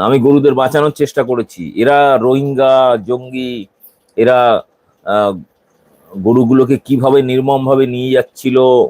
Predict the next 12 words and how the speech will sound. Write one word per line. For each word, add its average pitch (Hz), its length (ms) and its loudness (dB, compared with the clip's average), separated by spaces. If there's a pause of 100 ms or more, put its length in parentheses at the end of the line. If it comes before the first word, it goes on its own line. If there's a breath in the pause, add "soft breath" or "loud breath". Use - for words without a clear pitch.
(160)
ইত্যাদি 117 360 -2
ইত্যাদি, 113 320 -2
আমি 107 180 -2
তো 120 200 0
হেল্প 104 360 0
করেছি, 104 400 -2 (380 soft breath)
এই 104 180 0
গরু 117 320 2
ব্যবসায়ীদের 151 640 0
গ্রেপ্তার 120 380 -2
করা 80 200 -4
দরকার।" 55 360 -16